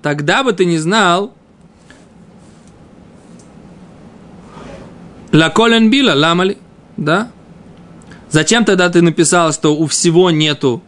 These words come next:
э, смеси?» Говорит Гемара, «Ага, камашман». Вот это тут нам сообщается, что ли яин вишемин ешь биле, что у вина и масла, да, есть била, да, есть с-, равномерное смешивание, когда ты смешиваешь, э, вино и масло, то отделяя,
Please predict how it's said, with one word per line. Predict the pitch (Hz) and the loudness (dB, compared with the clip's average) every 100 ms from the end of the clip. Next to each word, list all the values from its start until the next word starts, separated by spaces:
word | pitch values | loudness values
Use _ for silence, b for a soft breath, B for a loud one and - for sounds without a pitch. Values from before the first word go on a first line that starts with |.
| - - | -20 -18
э, | - 127 123 123 120 120 123 - - | -6 -2 0 0 0 -2 -6 -10 -12
смеси?» | - 135 113 160 | -4 -2 -2 -4
Говорит | 151 165 | -2 -2
Гемара, | 175 233 160 147 170 | 0 0 0 0 0
«Ага, | 180 | -2
камашман». | 175 170 233 - 196 202 - B B B B B - | -2 0 0 -2 -2 -4 -8 B B B B B -6
Вот | 131 | -2
это | 175 180 | -2 -2
тут | 202 | -2
нам | 208 196 | 0 0
сообщается, | 208 202 202 269 311 262 196 | 0 0 -2 -2 0 -2 -2
что | 165 147 | -4 0
ли | 143 | 2
яин | 143 165 185 | 2 0 0
вишемин | 202 330 339 | -2 -2 -2
ешь | 220 185 190 156 | 0 0 0 0
биле, | 151 156 147 135 131 131 190 - B B B | 2 2 2 0 -2 -6 -10 -20 B B B
что | - - 151 | -8 0 2
у | 143 | 4
вина | 151 180 220 233 | 4 2 2 0
и | |
масла, | 226 277 349 277 262 | 0 0 -2 0 0
да, | 175 165 | 0 0
есть | 165 156 151 143 - - | 0 0 -2 -4 -10 -10
била, | 151 156 165 151 | -6 0 0 0
да, | 151 185 | -2 0
есть | 208 180 202 - - _ - | 0 0 -2 -10 -20 _ -16
с-, | - - | -12 -6
равномерное | 147 147 156 170 165 | -4 -2 0 0 -2
смешивание, | 214 233 170 151 | -2 -4 -2 -2
когда | 143 151 | -2 -2
ты | 156 143 | 0 -2
смешиваешь, | 151 156 156 156 147 - B B B - - 139 | 0 -2 0 -2 -2 -6 B B B -4 -6 -6
э, | 127 | -2
вино | 143 160 | 0 2
и | 175 | 2
масло, | 247 339 175 | 2 0 -2
то | 170 147 | 0 0
отделяя, | 147 160 233 269 202 | 2 0 0 -2 -4